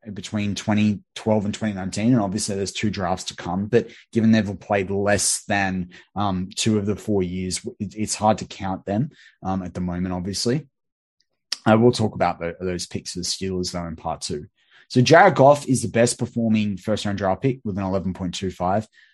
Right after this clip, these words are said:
Carson Wentz is the best one with a number two, um, the number two performing pick with an eight seven five.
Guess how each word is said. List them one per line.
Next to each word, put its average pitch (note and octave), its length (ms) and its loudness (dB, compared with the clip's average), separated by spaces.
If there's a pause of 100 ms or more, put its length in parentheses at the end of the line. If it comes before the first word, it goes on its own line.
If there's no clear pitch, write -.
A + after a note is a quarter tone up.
(120)
Carson B2 340 6
Wentz A#2 280 4
is G#2+ 120 -6
the G2 60 -4
best G2 300 -2
one G2+ 200 -2
with F#2+ 160 -4
a F#2 60 -4
number F2+ 240 -6
two, G#2 440 -2 (280)
um, F#2+ 280 -2
the F#2+ 60 -6
number F#2 220 -2
two G#2 200 -2
performing G2 380 -2
pick G#2+ 220 -2
with F#2+ 100 -2
an F2+ 60 0
eight F#2 160 -4
seven G2 260 -4
five. G#2 340 0